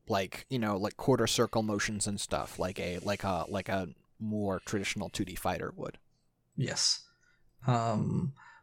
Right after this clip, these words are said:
Speaker 2: but the main mechanic about this game is essentially that characters turn into were critters or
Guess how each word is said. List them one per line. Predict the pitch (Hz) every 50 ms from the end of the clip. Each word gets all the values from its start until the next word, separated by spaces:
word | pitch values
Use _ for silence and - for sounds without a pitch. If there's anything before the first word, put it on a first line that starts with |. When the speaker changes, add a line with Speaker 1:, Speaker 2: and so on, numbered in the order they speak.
| _
Speaker 2:
but | - 160 156 151
the | 165 151
main | 180 202 214
mechanic | 185 - - 165 151 139 135 131 -
about | 123 107 117 117 -
this | 120 117 - - - -
game | - 127 120 117 113 110 110 107 107
is | 110 117 117 117
essentially | 120 117 - 123 113 113 - - 117 113
that | 110 110 107 104 104 110 113 - - - - -
characters | 196 185 175 170 175 - 165 160 151 -
turn | - 151 139 139
into | 139 131 127 123 123 127 - 120 113
were | 113 110 110 117
critters | 113 - - 117 110 110 110 113 117 120
or | 113 110 110 110 107 107 113 131 -